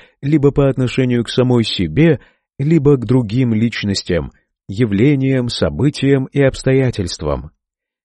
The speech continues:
Ваше якобы индивидуальное творчество — синтез разнокачественного опыта, которое вы субъективно интерпретируете как земная жизнь, является тем главным практическим материалом,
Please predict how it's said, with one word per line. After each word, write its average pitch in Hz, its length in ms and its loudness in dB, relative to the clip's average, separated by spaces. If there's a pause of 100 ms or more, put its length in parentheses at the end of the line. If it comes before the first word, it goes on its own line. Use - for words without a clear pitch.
Ваше 147 540 0
якобы 151 580 2
индивидуальное 139 840 2
творчество — 110 800 -2 (300)
синтез 135 580 0
разнокачественного 123 1080 0
опыта, 98 680 2 (380)
которое 143 520 4
вы 135 220 -2
субъективно 123 760 -2
интерпретируете 120 840 0
как 120 180 0
земная 107 560 2
жизнь, 101 500 -2 (340)
является 143 640 0
тем 151 320 -2
главным 127 560 0
практическим 120 640 -2
материалом, 123 760 2